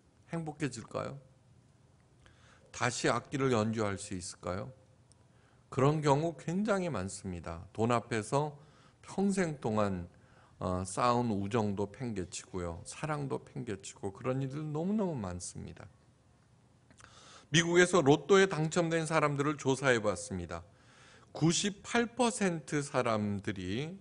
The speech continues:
전보다 훨씬 더 불행해졌습니다. 가족들이 서로 싸우고 다투고 흩어지고 이혼하고 숱한 사람들에게 시달리고, 예, 그러니까 기부금 내놔라. 불안해서 정신병에 걸리고 모든 것을 잃고 더 가난해진 사람들이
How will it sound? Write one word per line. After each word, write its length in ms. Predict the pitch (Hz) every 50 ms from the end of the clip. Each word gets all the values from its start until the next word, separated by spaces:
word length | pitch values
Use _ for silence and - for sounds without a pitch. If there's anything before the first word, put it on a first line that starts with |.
| - -
전보다 420 | - - 123 131 131 139 143 160
훨씬 800 | 170 185 180 - - - 247 262 311 320 302 - - - 254 226
더 120 | 208 208 196
불행해졌습니다. 1080 | 202 - - 135 131 120 110 98 90 - 90 90 - - - 87 85 82 80 85 90 - _ - _ _ _ _ - - - _ - - -
가족들이 560 | - - 139 143 156 147 143 - 156 139 147 143
서로 260 | - - 151 147 147
싸우고 560 | 143 - 156 143 139 139 131 123 131 135 127
다투고 520 | 131 123 120 - - - - 135 139 135
흩어지고 500 | 120 - - - 135 131 127 127 135 131
이혼하고 680 | 117 117 120 127 127 127 120 113 113 127 156 156 156 - - - - - - - - -
숱한 540 | - - - 196 190 - 208 202 196 202
사람들에게 760 | 202 190 - 196 175 170 160 156 143 143 135 143 131 143 147
시달리고, 760 | 143 - - - 180 151 123 104 92 90 80 85 82 87 - - _ _ -
예, 240 | 104 98 90 80 80 - - - _ _ _ _ _
그러니까 260 | - 117 107 107 110 101
기부금 520 | - - 143 131 127 131 127 131 120 107
내놔라. 420 | 98 92 90 85 82 82 82 82 85 - _ _ _ _ _ _ _ - _ - - - - - - _ -
불안해서 520 | - 143 160 156 151 151 151 143 170 156
정신병에 680 | 147 - 139 139 147 147 156 143 - 151 135 131 127 117
걸리고 400 | 110 113 107 104 107 104 123 120
모든 340 | 113 123 139 143 165 170 165
것을 300 | 160 156 156 - 151 135
잃고 300 | 127 - - 156 143 143
더 260 | - - 139 165 156
가난해진 760 | - - 135 135 147 160 165 165 165 156 143 131 139 139 139
사람들이 680 | 139 151 135 120 113 104 104 98 110 117 143 165 170